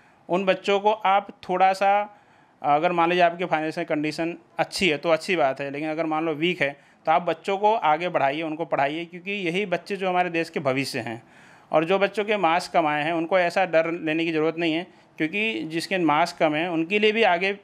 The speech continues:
बहुत सारे ऐसे कोर्सेज हैं कि जिससे कि वो अपना फ्यूचर अच्छा बना सकते हैं।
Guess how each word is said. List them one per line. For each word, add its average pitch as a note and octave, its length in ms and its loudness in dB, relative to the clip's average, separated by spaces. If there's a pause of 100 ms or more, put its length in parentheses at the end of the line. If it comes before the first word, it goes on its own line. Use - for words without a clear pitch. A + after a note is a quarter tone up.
बहुत E3 200 0
सारे E3+ 180 4
ऐसे D#3+ 200 -2
कोर्सेज D3+ 440 0
हैं D#3 140 -4 (300)
कि D3+ 80 -2
जिससे D3+ 320 0
कि F#3 60 -2
वो F3+ 80 2
अपना F3 220 0
फ्यूचर D#3 300 -2
अच्छा D3+ 200 0
बना C3+ 200 2
सकते C#3+ 300 -8
हैं। G3 120 -8